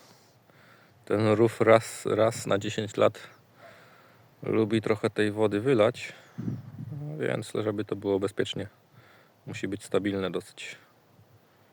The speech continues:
Tak to wygląda. Dzisiaj kopię płyty i niedługo trzeba będzie kupić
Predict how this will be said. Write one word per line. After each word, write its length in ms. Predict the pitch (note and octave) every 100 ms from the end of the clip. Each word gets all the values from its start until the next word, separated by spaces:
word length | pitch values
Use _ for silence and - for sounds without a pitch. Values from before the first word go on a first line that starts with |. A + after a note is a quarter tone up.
| - _ _ _
Tak 180 | G#2 -
to 120 | G2
wygląda. 380 | F#2 F#2 F2+ - - - - _ _ _ _ _ _ _ _ _ - _ _ _ _ _ _ _ _ _ - _ _ _ _ _ _ _ -
Dzisiaj 320 | B2 C3+ A2
kopię 260 | - G#2+ G2+
płyty 440 | - E3 D3+ C#3 - _ _ - - - - - - _ - - - - - _ - - - - - - - - - -
i 180 | B2+ B2+
niedługo 440 | A#2 G2+ G#2+ G#2
trzeba 240 | - G2+ F#2+
będzie 260 | G2 F#2+
kupić 400 | - - G2 -